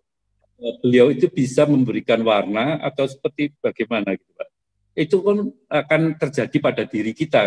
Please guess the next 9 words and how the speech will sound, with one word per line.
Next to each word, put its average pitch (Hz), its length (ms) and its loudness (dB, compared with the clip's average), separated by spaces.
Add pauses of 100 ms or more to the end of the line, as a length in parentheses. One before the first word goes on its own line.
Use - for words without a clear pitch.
kan 95 80 -6
begitu. 90 400 -6 (320)
Yang 131 400 2
sekuat - 400 -8
Pak - 160 -10
Ahok 120 400 -8
aja, 156 320 -6 (560)
eh, 110 380 -4 (100)
ya 110 320 -4